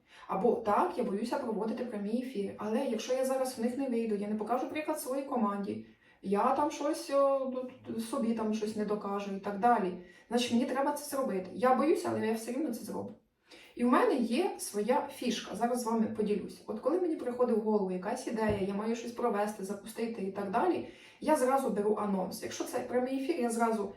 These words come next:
роблю картиночку, закидаю в історію, даю там, наприклад, у свій чат. Все, у мене просто нема <laughs> варіантів дати задню, тому що я показала команді. Я людина, яка відповідає за свої слова, і для мене це важливо.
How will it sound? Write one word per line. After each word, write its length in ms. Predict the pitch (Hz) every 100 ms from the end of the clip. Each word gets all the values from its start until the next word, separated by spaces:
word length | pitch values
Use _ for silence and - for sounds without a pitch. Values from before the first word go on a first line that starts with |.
| -
роблю 260 | 214 277 277
картиночку, 540 | 277 277 370 370 - 214
закидаю 480 | 233 233 233 240 226
в 40 |
історію, 500 | 220 269 294 277 254
даю 260 | 214 214 214
там, 120 | 202
наприклад, 340 | 196 208 -
у 40 | 214
свій 260 | - 214
чат. 320 | 214 277 359 - - - _
Все, 300 | - 285 277
у 80 | 220
мене 160 | 247
просто 340 | 269 - - 247
нема 400 | 233 233 226 233 226 - - - _ _
<laughs> 200 | - 202
варіантів 720 | 247 254 269 339 214 220 190
дати 260 | 226 240 226
задню, 400 | 190 185 - 214 202
тому 120 | 233
що 140 | 240 202
я 100 | 254
показала 480 | - 196 196 196
команді. 440 | 185 185 180 196 254
Я 80 | 349
людина, 380 | 262 247 220
яка 260 | 202 202 196 - - -
відповідає 500 | 240 247 226 208 196
за 80 | 202
свої 260 | - 202
слова, 280 | 214 226 302
і 60 | 240
для 80 |
мене 200 | 202 226
це 140 | 208 208
важливо. 480 | 196 190 180 180